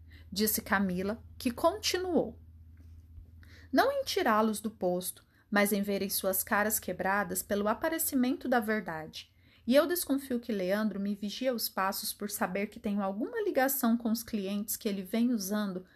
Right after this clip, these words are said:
para obter dinheiro com mentiras. Como sabe de minhas relações profissionais, parece que se coloca no meu encalço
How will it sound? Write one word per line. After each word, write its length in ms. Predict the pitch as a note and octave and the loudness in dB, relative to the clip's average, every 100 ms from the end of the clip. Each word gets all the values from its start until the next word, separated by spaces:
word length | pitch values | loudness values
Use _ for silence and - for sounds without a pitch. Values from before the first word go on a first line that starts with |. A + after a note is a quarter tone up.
| _ - | _ -2
para 160 | A3 | 0
obter 400 | G#3+ A3+ A#3 G#3+ | 2 0 2 2
dinheiro 420 | G#3+ - G3+ F#3 G#3+ | 2 0 0 -2 -2
com 140 | A3 | 2
mentiras. 840 | G#3 B3 - - E3+ E3+ - - _ _ _ _ | 4 2 0 -4 -6 -6 -8 -10 _ _ _ _
Como 260 | - G#4 G4+ | -2 -2 0
sabe 320 | - G#3 F3+ | 2 2 2
de 160 | F#3 | -4
minhas 360 | F#3 F#3 F3+ F3+ | -2 -2 -2 0
relações 480 | F3+ F3 F3+ F#3 - | 2 2 0 -6 -6
profissionais, 880 | F3+ F3+ - E3+ F#3 G3+ - - - _ _ | -6 -6 -6 -4 0 0 0 -6 -10 _ _
parece 400 | - A3 A#3 A#3 | 2 4 4 2
que 80 | A#3 | -4
se 160 | - A3+ | -6 -6
coloca 520 | - F3+ F#3+ F#3+ F#3+ | 0 2 2 0 -2
no 100 | G3 | 0
meu 260 | G#3 A#3 C#4 | 2 2 0
encalço 680 | G#4+ - F3+ F3+ - G3 | -2 0 0 0 -4 -8